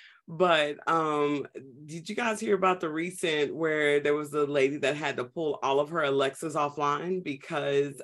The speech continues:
um, her Alexa was storing her, um, recordings, and then it sent out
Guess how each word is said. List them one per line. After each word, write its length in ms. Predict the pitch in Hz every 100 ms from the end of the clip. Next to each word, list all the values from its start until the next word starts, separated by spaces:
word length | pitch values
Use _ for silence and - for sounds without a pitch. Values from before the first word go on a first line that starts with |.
| -
um, 280 | 139 135 147
her 200 | 160 147
Alexa 500 | 139 139 139 - 170
was 260 | 156 143
storing 460 | - 147 143 147 156
her, 420 | 151 143 143 139 - - - -
um, 560 | 160 151 151 147 143 139
recordings, 760 | 151 - 254 196 127 123 - _ _ - -
and 180 | 160 160
then 220 | 156 156
it 240 | 156 139 -
sent 320 | - 175 170 -
out 400 | 147 170 -